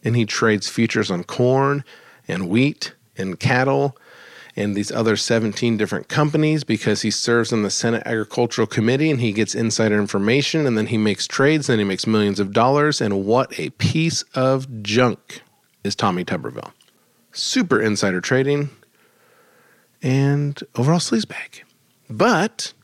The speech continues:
if you wanna make money, just like overall sleazebag Tommy Tuberville, who has insider information, you can go on Quiver Quant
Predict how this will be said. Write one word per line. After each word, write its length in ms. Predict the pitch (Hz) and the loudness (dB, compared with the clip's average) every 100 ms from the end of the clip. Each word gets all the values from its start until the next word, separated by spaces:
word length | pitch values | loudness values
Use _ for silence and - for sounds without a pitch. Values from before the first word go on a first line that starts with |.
| _ _ _ | _ _ _
if 140 | 123 123 | 0 4
you 80 | |
wanna 140 | 131 123 | 4 6
make 160 | 123 | 2
money, 340 | 120 120 170 202 | 2 2 2 0
just 260 | 135 120 | 0 2
like 220 | 120 107 - | 4 2 4
overall 360 | 113 104 101 | 2 4 2
sleazebag 540 | 98 107 104 110 117 120 | 2 2 4 2 2 0
Tommy 280 | 117 101 | 0 0
Tuberville, 500 | 98 104 104 101 123 | 0 0 0 2 2
who 160 | 120 113 | 4 0
has 380 | - 208 247 165 | 2 0 2 0
insider 440 | 123 113 110 101 | 0 0 0 0
information, 680 | 95 101 95 101 - 175 208 - - _ _ _ _ _ - | 0 -2 -2 -2 0 0 0 -6 -20 _ _ _ _ _ -6
you 100 | 101 | -4
can 140 | - | -2
go 100 | 104 | 2
on 140 | 104 101 | 2 2
Quiver 260 | - 135 | 2 2
Quant 340 | 139 131 156 | 2 2 2